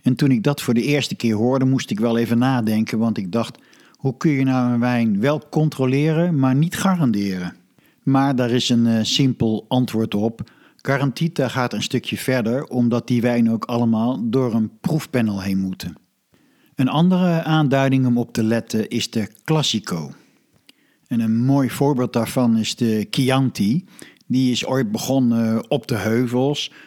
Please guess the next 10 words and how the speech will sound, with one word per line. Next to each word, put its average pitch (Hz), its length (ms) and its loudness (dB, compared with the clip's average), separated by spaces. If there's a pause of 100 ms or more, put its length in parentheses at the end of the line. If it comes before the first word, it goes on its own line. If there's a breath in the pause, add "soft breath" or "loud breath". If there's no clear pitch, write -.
(120 loud breath)
maar 240 120 0
dat 240 140 -2
gebied 127 280 -2
is 113 140 -2
alsmaar 135 400 0
uitgebreid 131 680 -2
en 123 140 0
uitgebreid 120 680 -2
en 117 120 2
uiteindelijk 117 560 -2